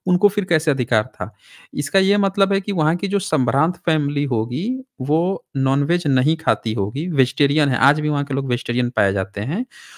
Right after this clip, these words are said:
उन्होंने ऐसा बना रखा, भाई देखो मांस मछली जो, जो भी लाएगा, वो तुम लोग साइड में रहना, दूर रहना, हम लोग दूर रहते हैं भाई। तो हो सकता है इस कारण से वो बच-उच के चलते होंगे, क्योंकि वहाँ की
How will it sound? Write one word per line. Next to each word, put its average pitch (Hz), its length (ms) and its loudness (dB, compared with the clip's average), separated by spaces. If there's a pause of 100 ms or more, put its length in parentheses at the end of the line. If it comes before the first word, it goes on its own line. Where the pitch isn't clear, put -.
(120)
उन्होंने 180 420 4
ऐसा 175 280 4
बना 165 220 4
रखा, 160 260 4
भाई 165 180 4
देखो 165 220 -2
मांस 156 320 0
मछली 147 260 -2
जो, 143 400 0
जो 127 200 0
भी 139 140 0
लाएगा, 143 420 4
वो 180 140 -4
तुम 151 120 -4
लोग 139 120 -2
साइड 110 260 0
में 107 120 -2
रहना, 110 180 0
दूर 113 240 -6
रहना, 101 240 -2
हम 107 160 -6
लोग 113 200 -8
दूर 107 180 -8
रहते - 220 -4
हैं 87 80 -8
भाई। - 120 -20 (800)
तो 160 260 4
हो 208 120 8
सकता 190 360 0
है 185 260 2
इस 220 140 -2
कारण 165 340 4
से 170 140 0
वो 175 180 0
बच-उच 151 420 -2
के 151 120 -2
चलते 139 420 2
होंगे, 139 500 2 (280)
क्योंकि 151 260 2
वहाँ 151 180 2
की 175 160 -4